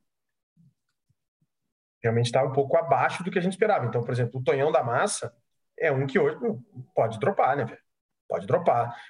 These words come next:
Porque ele era um cara que dependia exclusivamente de touchdown pra ter produção, mas era um cara que,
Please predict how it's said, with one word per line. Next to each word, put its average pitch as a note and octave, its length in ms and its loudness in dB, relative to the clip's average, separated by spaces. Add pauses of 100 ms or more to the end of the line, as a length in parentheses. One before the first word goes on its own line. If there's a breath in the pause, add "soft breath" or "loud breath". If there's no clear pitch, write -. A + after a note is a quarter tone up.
(100)
Porque C3+ 180 0
ele B2 80 4
era D3+ 100 2
um F3 40 -2
cara C#3 160 2
que D3+ 100 -2
dependia E3 760 2
exclusivamente D#3 800 0
de D3 100 -8
touchdown B2 420 0
pra A#2+ 120 -4
ter G#2+ 120 -8
produção, D3 500 -2 (200)
mas C#3+ 140 2
era B2 100 4
um C#3 40 -2
cara B2+ 200 2
que, - 120 -10